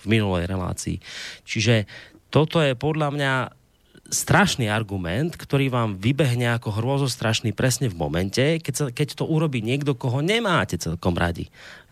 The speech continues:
Ja, tu by mi to vadilo. Pri Kiskovi by mi táto argumentácia, že však kradnú všetci, vadila. Nechcel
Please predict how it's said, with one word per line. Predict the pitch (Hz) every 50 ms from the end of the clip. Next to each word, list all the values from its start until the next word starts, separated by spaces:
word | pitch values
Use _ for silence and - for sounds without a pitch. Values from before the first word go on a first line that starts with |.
| _ _
Ja, | - - 87
tu | 82 - 160 170
by | 190
mi | 180 170 160
to | - 147 120
vadilo. | 117 135 135 127 113 104 73 64 - - -
Pri | - 135
Kiskovi | 156 - 175 156 - - - 139 139 135
by | 127 135
mi | 120 120 120 - - - -
táto | - 151 170 165 -
argumentácia, | 131 135 147 147 139 139 139 139 131 120 127 120 123 120 - 127 110 107
že | 123 123
však | - - 117 - - -
kradnú | - 113 117 127 123 123
všetci, | 104 - - 113 113 - 110 95 - - - - _ _ _ _
vadila. | 82 82 101 113 123 101 101 98 78 78 - - _ _ _ _ _ _ - - - - - - - _ _ _
Nechcel | - 120 120 - -